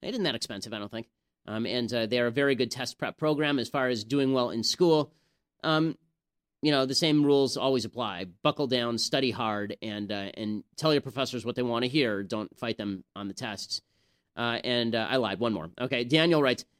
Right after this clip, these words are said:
"Do you think businesses should be allowed to reject service for any reason?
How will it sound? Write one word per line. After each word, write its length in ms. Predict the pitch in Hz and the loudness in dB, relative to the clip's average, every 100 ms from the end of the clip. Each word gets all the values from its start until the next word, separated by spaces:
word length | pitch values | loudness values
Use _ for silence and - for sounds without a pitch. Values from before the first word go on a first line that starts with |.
| - | -2
"Do 100 | 165 | 2
you 80 | 196 | 4
think 200 | 220 180 | 6 4
businesses 440 | 180 175 175 175 | 4 4 4 2
should 140 | 165 143 | 0 0
be 60 | |
allowed 340 | 143 143 151 151 | 2 4 2 2
to 100 | 151 | 0
reject 300 | 127 135 - | 0 -2 0
service 440 | 190 185 156 - - _ _ | 2 4 2 -2 -10 _ _
for 100 | 156 | 0
any 220 | 147 170 | 6 8
reason? 480 | 147 156 135 110 101 | 8 6 2 0 -6